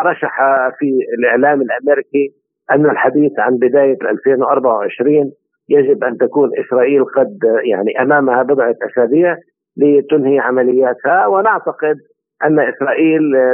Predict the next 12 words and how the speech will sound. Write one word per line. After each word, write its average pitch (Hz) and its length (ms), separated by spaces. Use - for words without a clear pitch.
في 160 60
ال-، 120 640
في 143 80
التحصيل 160 540
في 117 60
النتيجة 131 680
لن 156 240
تستطيع 135 640
أن 127 120
تحقق 123 420
حسما 120 480
عسكريا 143 680